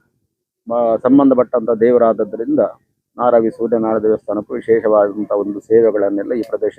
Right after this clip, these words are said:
ಮಲೆಕುಡಿ ವರ್ಗದಲ್ಲೆಲ್ಲ ನಡೆಸ್ಕೊಂಡು ಬರ್ತಾ ಇದ್ದಾರೆ. ಇನ್ನು ಈ ಪ್ರದೇಶದಲ್ಲಿ ನನಗೆ ತಿಳಿ-, ತಿಳಿದಿರುವ ಹಾಗೆ ಸಾಧಾರಣ ಒಂದು ಮೂವತ್ತು, ಮೂವತ್ತೈದು ವರ್ಷದಿಂದ, ವರ್ಷ,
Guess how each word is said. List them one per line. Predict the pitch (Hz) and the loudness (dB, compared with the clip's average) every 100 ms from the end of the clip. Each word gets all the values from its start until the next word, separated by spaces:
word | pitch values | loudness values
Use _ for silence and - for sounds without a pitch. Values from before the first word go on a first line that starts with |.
| 98 | -4
ಮಲೆಕುಡಿ | 104 101 101 | -4 -4 -4
ವರ್ಗದಲ್ಲೆಲ್ಲ | 98 95 95 95 - 101 | -2 -2 -2 -4 -6 -6
ನಡೆಸ್ಕೊಂಡು | 107 - 98 | -6 -8 -6
ಬರ್ತಾ | 92 90 80 | -6 -6 -10
ಇದ್ದಾರೆ. | 80 - - _ _ _ _ _ _ _ _ _ _ _ _ _ _ _ 131 | -12 -16 -20 _ _ _ _ _ _ _ _ _ _ _ _ _ _ _ 2
ಇನ್ನು | 143 | 4
ಈ | 131 156 165 151 | 6 6 4 2
ಪ್ರದೇಶದಲ್ಲಿ | - - 127 151 143 131 113 | -4 -2 2 2 2 0 0
ನನಗೆ | 113 151 156 | 0 2 2
ತಿಳಿ-, | 143 135 123 _ _ | 2 0 -2 _ _
ತಿಳಿದಿರುವ | 120 131 123 117 | -2 0 2 2
ಹಾಗೆ | 98 95 87 - _ _ _ _ _ _ _ - | 0 -2 -4 -8 _ _ _ _ _ _ _ -6
ಸಾಧಾರಣ | 120 127 127 | -2 2 4
ಒಂದು | 120 120 117 117 110 | 2 2 2 2 2
ಮೂವತ್ತು, | 117 135 135 - 151 143 - | 0 2 0 -2 -6 -4 -2
ಮೂವತ್ತೈದು | 120 127 - 123 120 | 0 2 2 0 4
ವರ್ಷದಿಂದ, | 117 113 120 113 110 117 - _ _ 110 | 2 2 0 0 0 -4 -8 _ _ -10
ವರ್ಷ, | 107 | -6